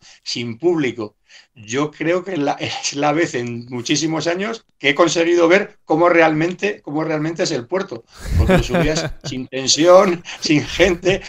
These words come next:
Speaker 1: veías las, las rampas, oías incluso a los corredores respirar, eh,
Speaker 2: <laughs>
Speaker 1: cómo ca-, cómo hacían el ruido de, de, de las ruedas, cómo cambiaban. Fue algo realmente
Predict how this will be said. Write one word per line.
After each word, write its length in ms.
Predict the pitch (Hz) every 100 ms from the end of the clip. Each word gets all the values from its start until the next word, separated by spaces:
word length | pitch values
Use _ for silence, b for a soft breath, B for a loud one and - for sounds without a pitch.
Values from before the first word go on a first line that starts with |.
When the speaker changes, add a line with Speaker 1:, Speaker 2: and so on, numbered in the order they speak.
| -
Speaker 1:
veías 340 | 131 143 160 156
las, 300 | 143 139 B B
las 260 | 135 135 131
rampas, 540 | 139 175 170 185 185 - -
oías 360 | 135 143 180 180
incluso 300 | 160 160 151
a 40 |
los 140 | 151 -
corredores 640 | 139 131 143 175 185 - B B _
respirar, 840 | - 135 123 - 127 127 156 156 165 B -
eh, 440 | 135 135 131 131 123
Speaker 2:
<laughs> 40 |
Speaker 1:
cómo 260 | 143 151 147
ca-, 180 | 139
cómo 280 | 135 151 165
hacían 360 | 143 - 147 151
el 200 | 139 123
ruido 340 | 139 156 151
de, 220 | 139 139
de, 200 | 131 135
de 140 | 135 135
las 160 | 127
ruedas, 500 | 123 143 160 156 160 B B
cómo 220 | 151 147 147
cambiaban. 720 | 143 131 143 165 175 196 - _
Fue 260 | - - 147
algo 380 | 170 185 196 185
realmente 920 | 139 131 143 165 - 170 160 151